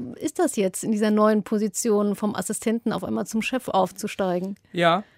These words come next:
Speaker 2: Ähm, also das ist erstmal sehr spannend und ich freue mich riesig drauf. Das war absolut fantastisch, in, in Berlin zu sein, aber ich freue mich auch drauf, ähm, meine,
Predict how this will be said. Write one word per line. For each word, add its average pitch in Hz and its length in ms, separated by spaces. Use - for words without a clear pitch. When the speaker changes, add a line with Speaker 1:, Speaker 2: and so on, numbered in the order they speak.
Speaker 2:
Ähm, 165 380
also 156 180
das 147 200
ist 160 80
erstmal 160 280
sehr 143 140
spannend 190 480
und 160 240
ich 165 100
freue 151 220
mich 147 240
riesig 165 300
drauf. 165 480
Das - 160
war 147 320
absolut 165 340
fantastisch, 180 640
in, 160 320
in 156 200
Berlin 156 300
zu 156 140
sein, 151 480
aber 151 160
ich 151 100
freue 156 220
mich 156 240
auch 151 160
drauf, 151 480
ähm, 143 320
meine, 147 380